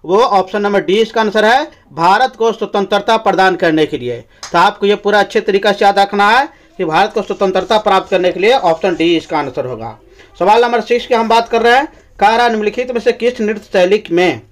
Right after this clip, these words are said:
कथा भाव हमेशा महाभारत या रामायण से लिया जाता है? तो ये सबसे इसका जो सटीक आंसर है कुचिपुड़ी। कुचिपुड़ी ऐसा हमारा जो है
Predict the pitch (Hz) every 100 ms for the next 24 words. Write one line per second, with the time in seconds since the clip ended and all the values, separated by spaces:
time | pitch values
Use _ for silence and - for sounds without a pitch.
0 | _ _ _ - 185 208 247 370 _ _
1 | 135 175 208 165 185 196 233 208 202 170
2 | 185 226 226 208 185 185 196 190 180 175
3 | 160 147 135 117 107 _ _ - - -
4 | 214 262 262 214 240 226 247 214 196 214
5 | 240 220 208 226 285 - 165 165 202 185
6 | 151 117 - - - 208 202 277 240 254
7 | 196 196 196 247 233 208 202 185 180